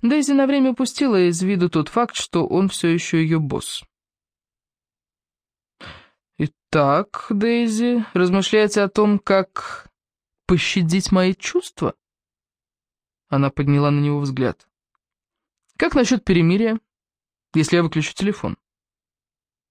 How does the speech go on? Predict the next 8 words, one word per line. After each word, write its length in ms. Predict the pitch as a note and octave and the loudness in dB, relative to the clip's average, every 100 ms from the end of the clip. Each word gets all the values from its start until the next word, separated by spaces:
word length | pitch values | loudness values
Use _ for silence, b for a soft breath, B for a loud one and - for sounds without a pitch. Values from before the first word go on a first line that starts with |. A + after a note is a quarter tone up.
| _ _ - | _ _ -4
Она 440 | C#3+ D#3 G3 A#3+ | 0 2 2 2
была 280 | A#3+ B3+ A#3 | 2 2 2
не 160 | A#3+ A#3+ | 2 0
из 100 | - | 0
тех, 200 | E3 - | -2 -2
кто 180 | D#3 | -2
долго 280 | D3+ D#3 D#3 | 0 0 0
дуется. 480 | D3+ D3+ D#3 - | -2 -2 -4 -8